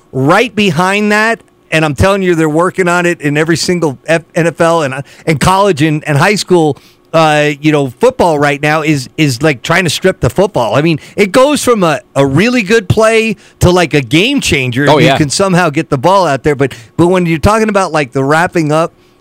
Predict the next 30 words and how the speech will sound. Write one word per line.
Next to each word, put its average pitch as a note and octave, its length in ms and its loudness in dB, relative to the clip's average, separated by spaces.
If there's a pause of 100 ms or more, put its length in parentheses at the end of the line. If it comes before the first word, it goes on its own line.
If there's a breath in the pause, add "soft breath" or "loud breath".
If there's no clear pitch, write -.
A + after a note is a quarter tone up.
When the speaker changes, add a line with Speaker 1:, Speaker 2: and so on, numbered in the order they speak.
(120)
Speaker 1:
years C#4 480 2
ago, F#3+ 540 0
until G3 300 0
all F#3+ 260 2
this A3 220 0
stuff F3+ 360 0
<laughs> - 20 0
happened, A#3 540 0 (320 loud breath)
you C4+ 300 4
r-, B3 140 0
literally A3 580 2
could, F3 460 -2
could F#3 240 0
take A3 340 0
'em B3+ 300 0
and G3 160 0
then, G3 160 -2
like, F3+ 300 -2 (200)
spin - 540 0
and F3+ 240 0
body A#3 340 2
slam D3 420 0
Speaker 2:
Oh, G#3+ 100 4
yeah. A#2+ 360 0
Speaker 1:
a F3+ 80 2
guy, F#3 520 0 (280)
and A3+ 180 0
it A3+ 140 -2
was, A3+ 220 0
like, A3 240 0